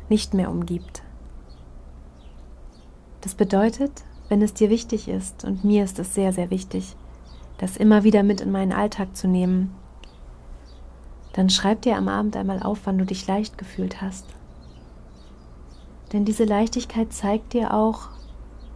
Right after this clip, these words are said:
was du gerade am meisten brauchst. Vielleicht mal das Handy weglegen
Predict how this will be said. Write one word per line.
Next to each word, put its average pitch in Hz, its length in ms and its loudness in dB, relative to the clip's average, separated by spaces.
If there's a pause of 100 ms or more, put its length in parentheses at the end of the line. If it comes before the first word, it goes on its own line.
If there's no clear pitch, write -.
(440)
was 214 180 -2
du 226 80 4
gerade 202 300 2
am 196 120 0
meisten 196 420 0
brauchst. 190 640 -4 (1700)
Vielleicht 214 440 2
mal 202 100 2
das 190 180 -4
Handy 202 300 2
weglegen 190 640 -2